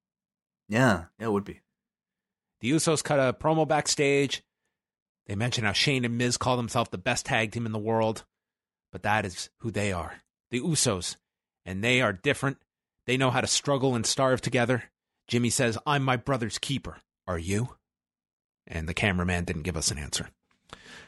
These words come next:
Speaker 2: Randy Orton versus Mustafa Ali. Ali didn't get an entrance.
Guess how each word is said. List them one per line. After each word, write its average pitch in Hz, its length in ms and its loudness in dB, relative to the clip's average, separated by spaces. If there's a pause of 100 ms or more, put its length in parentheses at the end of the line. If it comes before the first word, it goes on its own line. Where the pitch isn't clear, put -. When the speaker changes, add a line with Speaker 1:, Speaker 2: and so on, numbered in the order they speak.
(800)
Speaker 2:
Randy 165 240 2
Orton 160 240 2
versus 127 280 0
Mustafa 143 500 2
Ali. 123 380 2 (200)
Ali 123 240 2
didn't 120 200 0
get 117 140 2
an 110 120 0
entrance. 107 420 -2